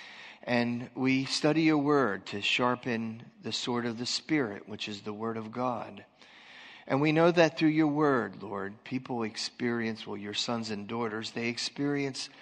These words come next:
deliverance and authority and power.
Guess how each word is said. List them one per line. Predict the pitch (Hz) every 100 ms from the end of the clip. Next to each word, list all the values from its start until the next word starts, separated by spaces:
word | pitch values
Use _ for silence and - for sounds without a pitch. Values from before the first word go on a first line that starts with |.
| - - _
deliverance | 127 127 127 143 123 101 - - -
and | 101
authority | 101 - 139 131 127 107 - 101
and | 110
power. | - 120 120 107 - -